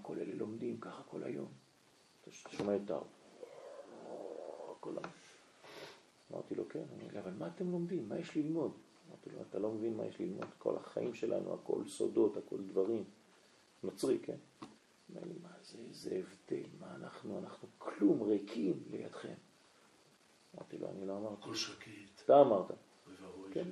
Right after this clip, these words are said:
Speaker 2: זה
Speaker 1: הוא,
Speaker 2: משנה.
Speaker 1: הוא פתאום נפל לו האסימון, ועד היום יש לו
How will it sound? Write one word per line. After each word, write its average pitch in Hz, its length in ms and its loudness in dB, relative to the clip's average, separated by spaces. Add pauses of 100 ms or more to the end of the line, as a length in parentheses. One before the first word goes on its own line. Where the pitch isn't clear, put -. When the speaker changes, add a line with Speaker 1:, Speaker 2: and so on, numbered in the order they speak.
Speaker 2:
זה 135 120 -4
Speaker 1:
הוא, 95 120 0
Speaker 2:
משנה. - 220 0
Speaker 1:
הוא 98 360 -2
פתאום 175 340 12 (280)
נפל 113 240 12
לו 143 180 12
האסימון, 120 540 8 (600)
ועד 117 260 12
היום 117 420 12
יש - 240 -4
לו 107 200 6